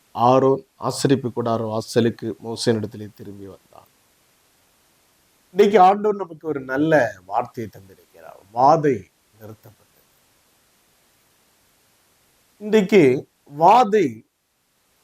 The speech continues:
அநேகருடைய வாழ்க்கையில நிறுத்தப்பட முடியாதபடிக்கு வாதையினுடைய கிரிகைகள் அதிகமாக காணும். ஏன் வாதைகள் சில குடும்பத்துல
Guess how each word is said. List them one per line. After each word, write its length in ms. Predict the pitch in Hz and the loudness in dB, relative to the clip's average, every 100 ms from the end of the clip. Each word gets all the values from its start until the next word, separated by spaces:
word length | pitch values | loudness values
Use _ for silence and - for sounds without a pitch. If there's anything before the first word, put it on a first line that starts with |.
| _ _ _ _ | _ _ _ _
அநேகருடைய 640 | 180 214 226 214 190 180 156 | 2 4 6 4 4 -2 -2
வாழ்க்கையில 640 | 131 147 143 - 135 127 110 127 | -4 -4 -6 -6 -4 -4 -8 0
நிறுத்தப்பட 560 | 175 185 - 208 196 | 2 2 0 -2 -2
முடியாதபடிக்கு 1080 | 165 156 147 135 131 131 123 120 113 110 _ | -4 -2 -4 -6 -6 -4 -4 -6 -16 -20 _
வாதையினுடைய 800 | - 127 120 156 160 156 139 127 - | -20 -4 2 2 2 -4 -6 -8 -10
கிரிகைகள் 640 | 127 131 127 123 123 98 87 _ _ 117 | -10 -8 -6 -6 -6 -10 _ _ _ _
அதிகமாக 460 | 123 123 113 104 | -18 -16 -16 -18
காணும். 160 | 95 92 _ 85 _ _ _ _ _ _ _ _ _ _ _ _ _ _ _ _ _ _ _ _ _ _ _ _ _ _ _ | -20 -20 _ _ _ _ _ _ _ _ _ _ _ _ _ _ _ _ _ _ _ _ _ _ _ _ _ _ _ _ _
ஏன் 300 | 170 226 226 | 4 6 4
வாதைகள் 680 | 165 170 208 214 190 180 160 | 2 2 2 0 0 -2 -4
சில 240 | - 165 151 | -8 -6 -6
குடும்பத்துல 840 | 151 165 160 165 165 135 131 110 | -4 -8 -4 -4 0 2 2 0